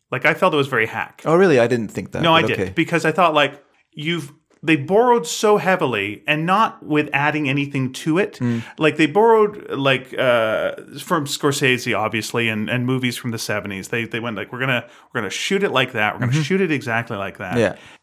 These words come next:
Speaker 1: And then when they did their twister-roos at the end, it was like, "Okay,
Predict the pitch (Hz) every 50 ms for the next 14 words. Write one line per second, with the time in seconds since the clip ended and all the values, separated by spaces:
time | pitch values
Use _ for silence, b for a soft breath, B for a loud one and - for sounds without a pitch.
0 | _ _ - - 156 156 147 160 202 226 247 240 240 220 185 180 156 135 - 139
1 | 143 139 127 117 127 123 120 120 120 113 110 110 107 - - - - 180 175 175
2 | - - 151 131 123 127 131 127 127 120 131 113 - - 110 104 104 101 - -
3 | - - - - b b b b b b b b - 139 131 117 135 135 131 131
4 | 135 127 120 117 - - - - _ _ _ _ _ - 202 - - 120 104 104
5 | 117 139 139